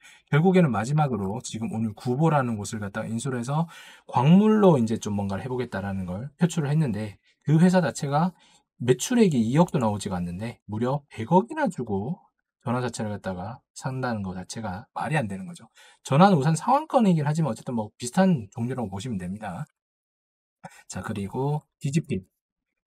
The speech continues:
디지피 같은 경우에는 이거 뭐 키네타 이거 한다 그래가지고 뭐 여러 가지 막 하다가, 그 다음에 액면 병합도 하고, 뭐 어쨌든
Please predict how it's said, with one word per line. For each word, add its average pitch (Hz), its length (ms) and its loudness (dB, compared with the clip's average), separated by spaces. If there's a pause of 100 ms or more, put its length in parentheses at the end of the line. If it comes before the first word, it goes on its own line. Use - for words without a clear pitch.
(160)
디지피 233 240 2
같은 226 280 4
경우에는 185 460 6
이거 131 180 -2
뭐 120 220 -2
키네타 190 460 2
이거 113 160 -2
한다 143 260 -2
그래가지고 110 480 -4
뭐 98 180 -6
여러 107 140 -6
가지 123 220 -4
막 - 240 -6
하다가, 151 500 -2
그 127 80 -8
다음에 113 380 -4
액면 196 320 4
병합도 135 400 -6
하고, 220 500 -2
뭐 107 80 -4
어쨌든 120 340 -8